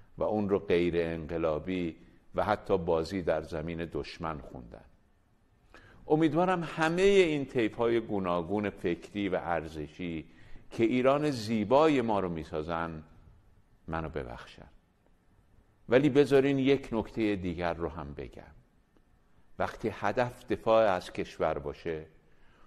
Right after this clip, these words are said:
اون هم در دنیایی که نه دل کسی برای مردم ما سوخته و نه در روز واقعه کسی به کمک مردم ما میاد، همیشه نمیشه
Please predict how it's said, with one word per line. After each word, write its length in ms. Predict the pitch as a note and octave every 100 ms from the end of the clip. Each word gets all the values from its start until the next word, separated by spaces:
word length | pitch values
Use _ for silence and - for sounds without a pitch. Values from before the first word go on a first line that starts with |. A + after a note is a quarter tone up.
| -
اون 180 | C#3+ C#3+
هم 200 | C#3+ C3
در 180 | A2+ A2+
دنیایی 600 | A2 A#2 A2+ A#2+ C3 B2
که 400 | A#2+ C3 A#2 A2+ - - A2
نه 180 | B2+
دل 400 | C3+ A2+ D3+ E3
کسی 400 | C3+ C#3 A#2+ -
برای 340 | A2+ G#2 A2+ G2+
مردم 500 | G2 F#2 F#2 F#2+ F2+
ما 200 | F2 E2+
سوخته 640 | - F2+ - - F2 D#2+ - _ _ - -
و 100 | A#2+
نه 180 | B2+ E3
در 220 | C#3+ C#3
روز 320 | A#2+ C#3 E3
واقعه 920 | D#3 B2+ C3 A#2+ G2+ A2 A#2+ C3+ A#2+ - - - -
کسی 500 | - E3 F#3 - C#3+
به 120 | A#2 A2
کمک 460 | - G2+ G2 -
مردم 480 | F#2+ F2+ E2+ F#2 F2
ما 180 | E2+ E2
میاد، 380 | E2 F2+ F2+ F2+ - _ _ _ _ _ -
همیشه 540 | - F#2+ F#2+ F2 A#2+
نمیشه 800 | A2 G#2+ A2 A2 D#2+ - D#2+ C2